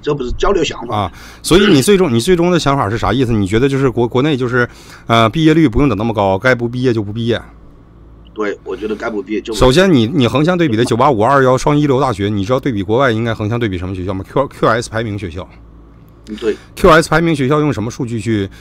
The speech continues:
Speaker 2: 计算Q S排名，知道吗？
Speaker 1: 我不太清楚，所以这里来
Speaker 2: 就是毕业，
Speaker 1: 算是研究我也搞不懂。
Speaker 2: 就是毕业率和就业率以及他们上班挣多少钱。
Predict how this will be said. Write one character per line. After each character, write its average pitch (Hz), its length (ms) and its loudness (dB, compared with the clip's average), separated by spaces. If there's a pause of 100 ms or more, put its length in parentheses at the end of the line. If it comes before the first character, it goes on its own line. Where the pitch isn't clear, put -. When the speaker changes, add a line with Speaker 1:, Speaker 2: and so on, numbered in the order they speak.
(160)
Speaker 2:
计 139 160 -6
算 110 160 -2
Q 117 100 -4
S 92 200 -4
排 95 100 -6
名， 85 240 -12
知 104 140 -8
道 104 80 -8
吗？ 95 160 -10 (720)
Speaker 1:
我 110 100 -4
不 110 80 -6
太 135 120 0
清 131 140 -2
楚， 107 100 -6
所 131 140 -2
以 117 100 2
这 160 140 -8
里 135 120 0
来 113 140 -2 (220)
Speaker 2:
就 135 220 4
是 123 120 2
毕 110 100 -2
业， 123 100 4
Speaker 1:
算 - 20 2
是 127 60 4
研 131 80 6
究 120 40 -4
我 139 60 0
也 160 80 -2
搞 - 100 -8
不 - 40 -12
懂。 - 80 -12
Speaker 2:
就 160 120 4
是 135 200 2
毕 135 240 -2
业 131 140 4
率 113 220 2
和 104 400 0
就 127 220 2
业 110 120 4
率 107 180 0
以 95 160 -4
及 92 180 -4
他 110 100 -6
们 113 120 -6
上 117 160 -2
班 101 120 0
挣 104 140 -8
多 98 100 -4
少 95 60 -4
钱。 80 180 -12